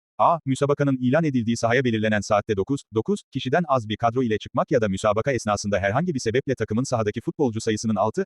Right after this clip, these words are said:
altı kişiye inmesi, bu durumda müsabakaya devam edilmez. Yirmi üçüncü maddede de hükmen mağlubiyet sürecinde uygulanacak usul ve sonuçlar var.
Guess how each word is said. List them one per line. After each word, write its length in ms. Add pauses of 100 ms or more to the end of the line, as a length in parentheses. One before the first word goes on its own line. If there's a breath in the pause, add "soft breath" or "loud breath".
altı 340
kişiye 260
inmesi, 360 (100)
bu 120
durumda 260
müsabakaya 460
devam 240
edilmez. 380 (460)
Yirmi 220
üçüncü 300
maddede 380
de 100
hükmen 260
mağlubiyet 400
sürecinde 360
uygulanacak 540
usul 260
ve 80
sonuçlar 380
var. 220